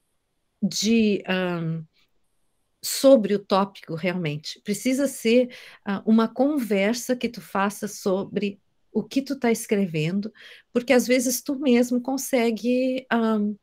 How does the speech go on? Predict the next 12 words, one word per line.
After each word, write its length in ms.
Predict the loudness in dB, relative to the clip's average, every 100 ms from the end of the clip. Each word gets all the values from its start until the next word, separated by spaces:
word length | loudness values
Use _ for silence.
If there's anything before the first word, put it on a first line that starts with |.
| _ _ _
saber, 360 | 2 4 8 6
assim, 420 | 6 2 0 -2 -8
o 80 | -10
que, 220 | -8 -10 -12 _ _ -4
ah, 440 | -2 0 -2 -8 -20 _ _ 0
responder 520 | 0 2 0 4 4
tuas 200 | 4 0
por-, 260 | -2 -4 -6 -2
próprias 320 | -2 -2 -4
perguntas 520 | -4 -4 -4 -4 -2
naquele 380 | -2 0 0 0
diálogo 560 | -4 -4 -2 -4 -6